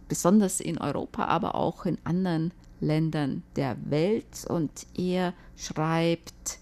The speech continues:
wie es in Taiwan ist, ob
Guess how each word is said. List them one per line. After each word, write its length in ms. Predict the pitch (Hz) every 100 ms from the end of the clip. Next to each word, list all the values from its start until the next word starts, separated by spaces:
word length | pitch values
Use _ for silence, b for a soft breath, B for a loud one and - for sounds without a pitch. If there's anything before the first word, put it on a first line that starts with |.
| -
wie 240 | 156 196 -
es 260 | 170 -
in 260 | - 160 151 -
Taiwan 540 | - 104 139 208 247
ist, 680 | - 247 285 - - - - -
ob 260 | 175 175